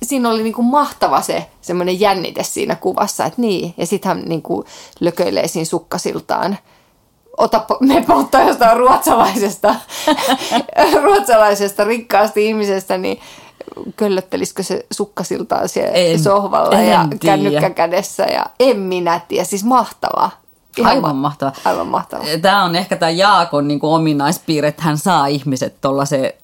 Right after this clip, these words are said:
Speaker 2: rentoon tilaan sukkasillaan. En mä tiedä. Hänhän on siis kuvannut Venetsian aatelisia aikaisemmin. Ö, ja
Speaker 1: Ootko
Speaker 2: s-,
Speaker 1: sä nähnyt niitä kuvia?
Speaker 2: Olen joitain kuvia nähnyt. Ne on siis ihan poskettomia.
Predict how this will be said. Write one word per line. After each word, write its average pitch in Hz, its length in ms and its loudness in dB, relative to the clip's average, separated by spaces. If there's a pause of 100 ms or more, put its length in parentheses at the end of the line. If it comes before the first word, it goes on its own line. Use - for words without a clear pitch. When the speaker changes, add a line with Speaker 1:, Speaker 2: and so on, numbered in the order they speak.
(140)
Speaker 2:
rentoon 147 540 0
tilaan 147 360 0
sukkasillaan. 147 720 -2
En 190 100 0
mä 151 140 0
tiedä. 147 180 -4
Hänhän 208 280 2
on 165 100 0
siis 165 180 -6
kuvannut 156 500 -2
Venetsian 156 680 -2
aatelisia 120 840 -2 (600)
aikaisemmin. 190 760 0 (240)
Ö, - 40 0
ja 151 340 0 (120)
Speaker 1:
Ootko 226 260 2
Speaker 2:
s-, 269 40 -2
Speaker 1:
sä 294 100 2
nähnyt 247 380 0
niitä - 240 -8
kuvia? 262 140 6
Speaker 2:
Olen 165 300 2
joitain 190 380 0
kuvia 143 280 0
nähnyt. 147 360 0
Ne 151 80 0
on 156 120 0
siis 156 180 -4
ihan 156 280 -2
poskettomia. 107 960 -4